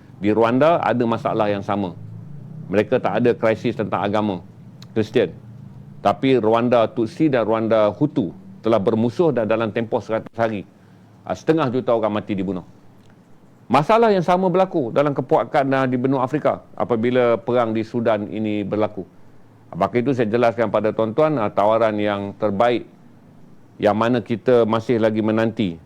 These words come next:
ah, mereka yang ada pengaruh ke dalam, ah, Sudan sama ada untuk,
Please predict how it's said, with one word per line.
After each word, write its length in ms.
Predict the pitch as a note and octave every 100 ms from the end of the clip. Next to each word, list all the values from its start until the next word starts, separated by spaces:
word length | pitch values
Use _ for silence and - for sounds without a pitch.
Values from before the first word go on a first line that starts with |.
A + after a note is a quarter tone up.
| -
ah, 320 | - F2+ F#2 F#2
mereka 480 | F#2+ A2+ A2+ C#3
yang 240 | A2 G#2+ G#2+
ada 560 | G2+ G#2 G#2 A2+ G#2
pengaruh 480 | - A2 A#2 B2+ A2 -
ke 80 | G#2
dalam, 560 | G#2+ G#2+ G#2 G2 G2 G2 - - -
ah, 160 | F#2+
Sudan 400 | F#2+ C3 A#2 F2+ - -
sama 320 | G#2+ A2 G#2
ada 480 | A2 A2+ G#2+ G2+ G2 - - - -
untuk, 400 | B2+ B2 B2+